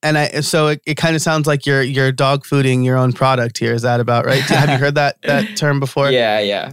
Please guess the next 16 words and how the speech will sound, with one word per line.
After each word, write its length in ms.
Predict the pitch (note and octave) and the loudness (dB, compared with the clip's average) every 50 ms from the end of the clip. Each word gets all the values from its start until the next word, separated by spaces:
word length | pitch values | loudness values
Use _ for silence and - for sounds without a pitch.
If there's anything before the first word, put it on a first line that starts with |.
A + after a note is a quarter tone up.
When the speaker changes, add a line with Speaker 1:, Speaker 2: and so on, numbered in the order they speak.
| - _ | -6 _
Speaker 2:
for 100 | A#2+ A#2 | -4 -4
sure. 300 | - - A#2 G#2 F#2+ F#2 | -2 0 0 0 2 0
Yeah, 260 | G#2 G#2+ G2+ G2 F2 | 0 0 0 0 0
and 100 | A2 A2+ | 0 -2
I 80 | C3 | -2
think 180 | C3 - D3+ C#3+ | -2 -2 -2 0
that's 160 | C#3+ C#3 - | 0 0 0
what's 120 | D3+ C#3 - | -4 -6 -4
pretty 220 | - C#3 C3 A#2+ | -4 -4 -4 -4
cool 260 | C3 - C3 B2+ B2 | -2 0 2 2 2
because, 380 | A2 A#2+ - A#2+ A#2+ A#2 G#2+ - | 0 0 0 0 0 0 0 -2
um, 320 | A#2 A#2 A#2 A2+ A2+ A#2 - _ _ _ _ _ | -2 -2 -2 -2 -4 -6 -10 _ _ _ _ _
they 100 | A#2+ A#2+ | -4 -2
complement 480 | - C3 B2+ C3 C#3 D#3 D3+ D#3 D#3 D3+ | 0 0 0 0 -2 -2 -2 -2 -2 -4
each 180 | D#3+ D#3 - | -6 -2 0
other, 320 | F3+ F3 E3+ G3 G#3+ G#3+ | 0 0 0 0 -4 -6